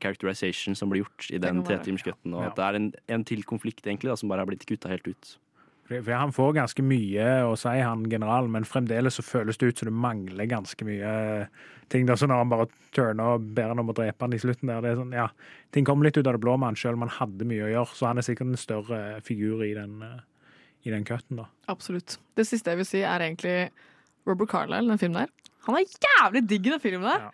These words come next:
Speaker 3: jeg er enig.
Speaker 2: Herregud, jeg har bare sett han i Once Upon a Time, den serien, den der, eh, Askepott, eh, whatever-serien.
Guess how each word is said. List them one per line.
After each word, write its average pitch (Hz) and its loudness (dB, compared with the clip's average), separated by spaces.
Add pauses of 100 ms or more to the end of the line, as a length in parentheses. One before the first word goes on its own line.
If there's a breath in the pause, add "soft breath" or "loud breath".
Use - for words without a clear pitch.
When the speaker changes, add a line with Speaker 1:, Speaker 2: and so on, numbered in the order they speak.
Speaker 3:
jeg 123 -4
er 110 -6
enig. - -6
Speaker 2:
Herregud, 226 4
jeg 262 6
har 277 6
bare 277 2
sett 214 0
han 196 0
i 202 -2
Once 190 -6
Upon 185 -6
a 185 -4
Time, 180 0
den 190 0
serien, 160 -2
den 190 0
der, 165 -2
eh, 165 0
Askepott, 160 -8
eh, 165 -6
whatever-serien. 170 -4